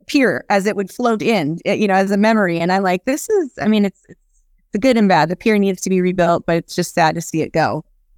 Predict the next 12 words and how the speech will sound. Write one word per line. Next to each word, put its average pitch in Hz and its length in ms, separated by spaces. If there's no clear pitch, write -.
Um, 190 300
but 233 100
it 226 40
brought 269 200
people 240 280
to 214 180
the 185 180
store. 185 300
So - 120
I 160 100
appreciate 175 520
that. 160 220